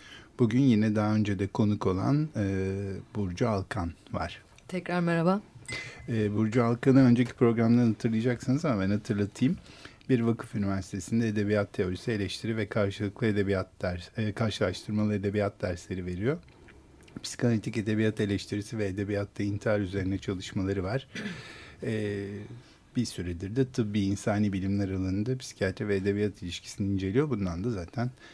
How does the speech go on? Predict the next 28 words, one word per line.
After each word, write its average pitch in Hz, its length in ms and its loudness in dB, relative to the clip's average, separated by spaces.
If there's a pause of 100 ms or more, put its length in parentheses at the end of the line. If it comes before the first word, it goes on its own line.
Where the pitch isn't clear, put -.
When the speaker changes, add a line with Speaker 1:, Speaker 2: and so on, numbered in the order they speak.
(260)
Speaker 1:
geçen 101 340 -4
programda 95 500 -4
bahsetmiştik. - 680 -8 (720)
Teknik 135 400 4
Masa'da 123 380 0
bugün 139 440 2
Barış 104 360 2
Demirel 90 360 0 (300)
karşımızda. 87 760 -4 (640)
E, 117 320 0 (120)
Twitter 143 360 2
hesabımız, 107 800 0 (420)
e, 104 320 -2
et 139 220 0
sanat 113 600 -2
alt 110 240 -4
tire 98 200 0
uzun. 95 360 -2 (800)
E, 131 60 0
önceki 110 540 0
programlarımızı 95 760 -4
da 143 60 -2
yine 101 260 0
Açık - 380 -6
Radyo 98 300 -4
sitesindeki 92 840 -6
kayıt 110 300 -4
arşivinden, 98 680 -2